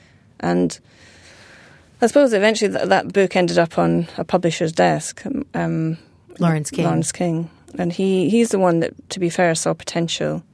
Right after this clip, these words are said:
Speaker 1: in developing that litter book as a big book and persuaded me, I suppose, to, to start it. <laughs>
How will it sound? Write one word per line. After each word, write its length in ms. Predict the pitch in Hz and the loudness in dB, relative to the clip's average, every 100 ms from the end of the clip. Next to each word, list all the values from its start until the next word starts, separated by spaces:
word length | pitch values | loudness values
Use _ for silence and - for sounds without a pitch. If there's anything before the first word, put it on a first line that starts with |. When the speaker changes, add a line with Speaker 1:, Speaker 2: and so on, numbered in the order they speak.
| _ _ _ _ - | _ _ _ _ -14
Speaker 1:
in 180 | - 170 | -4 -2
developing 760 | 165 165 170 165 - 147 139 160 _ _ _ _ _ _ - | 0 0 0 -2 -6 -4 -6 -8 _ _ _ _ _ _ -6
that 180 | 170 - | -4 0
litter 220 | 202 - | -2 -2
book 280 | - 143 - | -2 -4 -4
as 100 | 165 | -6
a 60 | |
big 220 | 156 - - | -4 -4 -4
book 360 | - - - - _ _ _ - | -8 -10 -18 -20 _ _ _ -8
and 460 | 170 165 170 165 - _ _ _ _ _ _ | -6 -4 -6 -8 -14 _ _ _ _ _ _
persuaded 420 | - 175 - 165 160 | -10 -6 -2 -2 0
me, 200 | 160 156 | -2 -2
I 40 | |
suppose, 380 | 165 165 160 - | -6 -8 -8 -8
to, 320 | - 170 170 _ - | -10 -10 -10 _ -16
to 100 | - | -12
start 420 | - 175 170 - | -8 -6 -8 -8
it. 120 | - _ _ | -12 _ _
<laughs> 100 | - | -12